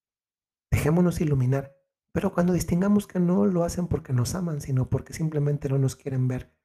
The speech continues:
triunfar, porque nos quieren humillar, porque no creen en nosotros, no tienes que demostrarles nada. Tienes que demostrarte a ti, y demostrándote a ti, implícitamente,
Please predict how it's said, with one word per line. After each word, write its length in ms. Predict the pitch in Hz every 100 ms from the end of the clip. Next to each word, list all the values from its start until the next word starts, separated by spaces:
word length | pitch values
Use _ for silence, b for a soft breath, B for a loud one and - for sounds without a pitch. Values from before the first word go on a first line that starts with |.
| _ _ _ -
triunfar, 480 | 123 110 - 151 170
porque 220 | 143 123
nos 160 | 113 -
quieren 320 | 135 127 117
humillar, 500 | 113 110 139 160 160
porque 320 | 143 - 120
no 160 | 120 120
creen 220 | 127 117
en 100 | 113
nosotros, 540 | 107 160 196 - - _ _ _ _ _ _ _ _ _ _ _ _ -
no 240 | 151 151
tienes 300 | 156 117 113
que 140 | - 143
demostrarles 680 | - 123 - 127 120 104 113
nada. 280 | 104 - _ _ _ _ _ _ _ _ _ _ _ -
Tienes 300 | 139 123 -
que 140 | 139
demostrarte 600 | 131 123 107 135 123 -
a 60 | 113
ti, 300 | 165 254 - _ _ _ _ _ _ _ _ _ _ _ _ _ 147
y 60 |
demostrándote 800 | 131 127 120 - 143 147 147 139
a 100 | 123
ti, 340 | 165 156 - - _ _ -
implícitamente, 1200 | 135 135 131 147 151 147 131 120 117 - - _